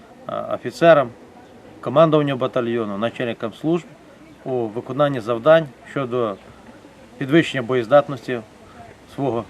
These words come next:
підрозділу. Хочу сказати, що це завдання було успішно виконано. За результатами роботи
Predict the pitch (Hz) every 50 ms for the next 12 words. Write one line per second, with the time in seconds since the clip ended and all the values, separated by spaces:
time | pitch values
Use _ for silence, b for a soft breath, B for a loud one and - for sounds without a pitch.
0 | - - 123 107 117 110 104 92 85 95 90 90 - - B B B B B B
1 | - 180 - 180 160 - 170 175 170 151 - 151 - - 151 151 139 123 117 -
2 | 165 156 120 135 135 123 143 135 139 135 127 123 120 123 117 - - 135 123 -
3 | - 113 104 107 - 123 117 147 147 147 156 147 151 143 143 139 139 - B B
4 | B B B B B B 113 113 151 165 170 147 151 170 156 - 180 160 - 151
5 | 139 139 135 139 127 131 135 127 - 120